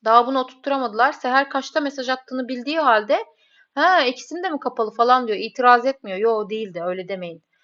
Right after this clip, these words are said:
Öyle demeyin, bana atmıştı. O zaman bazı istasyonunda problem var." falan demiyor. "Şimdi bir müddet böyle oyalansınlar bakalım bununla." diyor. "Çözsünler bunu." diyor. Zeliş, "Murat ya da Recep adamı niye kapısının önünde öldürsün?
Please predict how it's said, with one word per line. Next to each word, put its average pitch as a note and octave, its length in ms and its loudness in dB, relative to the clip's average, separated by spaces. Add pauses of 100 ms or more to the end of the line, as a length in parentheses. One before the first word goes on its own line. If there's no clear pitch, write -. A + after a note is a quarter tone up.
(200)
Öyle G#3+ 240 0
demeyin, G#3 320 -4
bana G3 220 -2
atmıştı. G3+ 500 -8
O F3+ 100 -6
zaman F#3+ 300 -8
bazı G3 260 -2
istasyonunda G3 600 -12
problem G3+ 440 -8
var." F3+ 200 -8
falan G#3+ 320 -4
demiyor. F3+ 300 -12
"Şimdi B3+ 300 -18
bir F4 60 -8
müddet C#4+ 380 -6
böyle C4+ 180 2
oyalansınlar A3+ 720 2
bakalım E3 340 -12
bununla." E3 280 -16
diyor. - 220 -20
"Çözsünler G3+ 580 -8
bunu." E3 240 -14
diyor. - 160 -20 (4000)
Zeliş, G#3+ 340 -8
"Murat A#3+ 280 -6
ya G#3+ 100 -8
da G#3+ 80 -6
Recep G#3 360 -10
adamı G#3 280 -8
niye A3 200 -12
kapısının G#3 400 -20
önünde G3 320 -12
öldürsün? F#3+ 640 -12